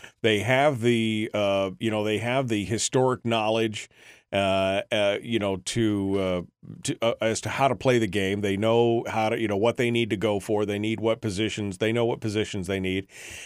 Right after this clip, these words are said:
and they continue to get back into those leadership positions.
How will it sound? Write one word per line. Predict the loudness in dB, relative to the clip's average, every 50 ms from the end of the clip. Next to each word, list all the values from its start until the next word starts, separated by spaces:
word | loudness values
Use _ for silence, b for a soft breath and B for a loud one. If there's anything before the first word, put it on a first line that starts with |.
| B B
and | -2 0 2
they | 2 2 2
continue | 2 0 2 4 4 4 4 4
to | 2 4
get | 2 2 2
back | 2 0 -2 0 2 2
into | 2 4 4 2
those | 2 2 0 0 -2 -2
leadership | 0 2 2 4 2 0 0 0 -2 -2 -2
positions. | -4 -4 0 0 0 0 2 0 -2 -2 -4 -8